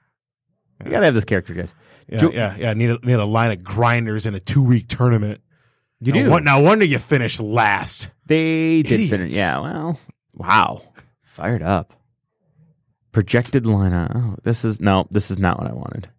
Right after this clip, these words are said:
Speaker 1: Ah,
Speaker 2: No,
Speaker 1: damn it.
Speaker 2: they set up that U S A World Cup team terribly.
Speaker 1: Yeah, I know. They didn't take any scores.
Speaker 2: They, yeah, it's like,
Speaker 1: They had,
Speaker 2: uh,
Speaker 1: they took
Speaker 2: yeah.
Speaker 1: no scores.
Speaker 2: As soon as they announced the roster, I'm like,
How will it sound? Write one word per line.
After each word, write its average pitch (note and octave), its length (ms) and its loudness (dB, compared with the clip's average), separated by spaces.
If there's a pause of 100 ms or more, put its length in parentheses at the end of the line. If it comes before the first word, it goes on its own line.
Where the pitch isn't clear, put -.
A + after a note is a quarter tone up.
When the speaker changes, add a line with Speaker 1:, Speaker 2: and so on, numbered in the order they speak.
(340)
Speaker 1:
Ah, G2+ 200 -6
Speaker 2:
No, A3+ 300 -2
Speaker 1:
damn A#2 200 -12
it. - 160 -14
Speaker 2:
they C#4 140 0
set A#3+ 240 0
up G3 140 -4
that F3 160 -4
U D3+ 180 0
S C#3+ 160 -2
A C#3+ 80 -2
World B2+ 260 0
Cup A#2 200 -2
team A2+ 480 -4 (320)
terribly. G#2 680 0 (960)
Speaker 1:
Yeah, F3+ 160 -4
I - 20 0
know. F#3+ 120 0
They A2 80 4
didn't C3 160 0
take C#3+ 140 2
any C3 140 2
scores. D3+ 560 -6
Speaker 2:
They, C#4 180 -4 (100)
yeah, - 120 -10 (180)
it's B3+ 240 -2
like, C#4 320 -2
Speaker 1:
They D3 140 2
had, E3 160 2
Speaker 2:
uh, - 20 -8
Speaker 1:
they E3+ 180 0
took E3+ 140 -2
Speaker 2:
yeah. - 60 -2
Speaker 1:
no F3+ 320 0
scores. A3+ 360 0
Speaker 2:
As A#3 80 0
soon D#4 120 -4
as D4+ 60 -2
they D4 40 0
announced C#4+ 240 -2
the C#4 60 -2
roster, C#4+ 220 -2
I'm C4 40 -2
like, A3+ 180 -2